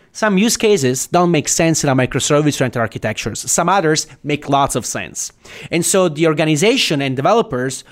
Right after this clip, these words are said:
will have to deal with a hybrid architectural pattern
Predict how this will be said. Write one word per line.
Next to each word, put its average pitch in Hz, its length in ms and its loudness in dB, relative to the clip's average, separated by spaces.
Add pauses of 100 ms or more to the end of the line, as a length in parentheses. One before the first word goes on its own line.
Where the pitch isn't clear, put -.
(120)
will 147 120 0
have 202 260 0
to 185 100 -4
deal 156 480 2 (300)
with 147 340 0 (140)
a 147 80 -2
hybrid 156 840 2
architectural 165 720 -2
pattern 147 680 -2